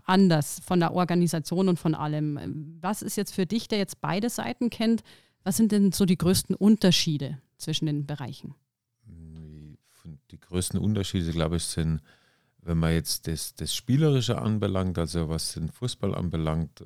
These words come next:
Speaker 2: äh, ist es vielleicht die Dynamik und, äh, die, die Schnelligkeit.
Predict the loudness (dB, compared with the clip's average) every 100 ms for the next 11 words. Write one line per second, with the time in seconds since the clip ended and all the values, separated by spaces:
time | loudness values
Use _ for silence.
0 | -8 -6 -6 -8 -14 -16 -18 -20 -20 _
1 | _ -6 -2 -2 -2 -4 -4 -4 -6 _
2 | _ _ 0 2 2 2 -2 -4 -10 _
3 | _ _ _ _ _ -4 0 2 0 -4
4 | -4 -2 0 0 0 0 0 -2 -4 -8
5 | _ _ _ -8 -8 -6 -6 -2 0 0
6 | -2 -4 -6 -6